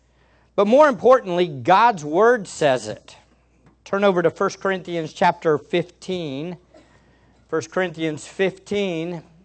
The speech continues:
and we see this very clearly. First Corinthians fifteen, verse three. The Apostle Paul speaking,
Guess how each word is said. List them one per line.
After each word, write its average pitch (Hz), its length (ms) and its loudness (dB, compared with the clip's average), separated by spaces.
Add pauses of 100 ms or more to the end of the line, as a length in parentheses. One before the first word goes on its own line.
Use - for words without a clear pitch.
(140)
and 139 100 -12
we 165 120 -6
see 269 340 -6
this 147 480 -4 (800)
very 143 540 0
clearly. 135 640 -4 (880)
First 139 240 -6
Corinthians 165 540 -4
fifteen, 175 640 -6
verse 156 240 -4
three. 185 640 0 (1400)
The 139 60 -10
Apostle 175 400 2
Paul 185 300 4
speaking, 190 560 -4